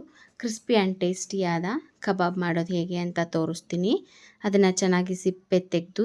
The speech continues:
ತೊಳ್ದು, ಈ ರೀತಿ ಕ್ಯೂಬ್ಸ್ ಆಗಿ ಕಟ್ ಮಾಡ್ಕೋಬೇಕು. ನಿಮ್ಗೆ ಯಾವ ಸೈಜಲ್ಲಿ ಬೇಕೋ ಆ ಸೈಜಲ್ಲಿ ಕಟ್ ಮಾಡ್ಕೊಳ್ಳಿ. ನಾನಿಲ್ಲಿ ಮೊದಲೇ ನೀರನ್ನ ಕುದಿಯೋದಕ್ಕೆ ಇಟ್ಟಿದ್ದೆ. ಆ ನೀರಿಗೆ ಕಟ್ ಮಾಡ್ಕೊಂಡಿರೋಂಥ ಕ್ಯೂಬ್ಸು, ಅರ್ಧ ಸ್ಪೂನ್ ಅರಿಶಿನ, ಅರ್ಧ ಸ್ಪೂನ್ ಉಪ್ಪು, ಒಂದ್ ಸ್ವಲ್ಪ ಹುಣಸೆಹಣ್ಣನ್ನ ಸೇರಿಸ್ಕೊಂಡು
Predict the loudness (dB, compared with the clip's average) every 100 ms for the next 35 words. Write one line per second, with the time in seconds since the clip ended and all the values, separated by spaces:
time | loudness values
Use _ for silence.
0 | -2 2 4 4 4 4 4 2 -2 -4
1 | 0 0 0 -2 -2 -2 -4 -4 -4 -4
2 | -4 -2 -2 0 0 2 4 2 2 0
3 | -2 -2 -4 -6 -4 -6 -2 -2 -2 -4
4 | -6 -8 -6 -6 -4 -2 0 0 -2 -18
5 | -20 -20 -6 4 6 6 6 4 4 4
6 | 2 0 0 0 -2 -6 -4 -2 -2 -6
7 | -10 -6 -2 0 0 -4 _ _ _ 0
8 | 4 4 4 2 2 0 0 0 0 0
9 | 0 0 -2 -4 -2 -4 -2 -2 2 2
10 | 2 0 0 0 2 0 -2 -2 0 -2
11 | -2 -6 -4 -2 -2 -2 -4 -4 0 0
12 | 0 -2 -2 -2 0 0 -2 0 -2 -2
13 | -4 -6 -6 -6 -2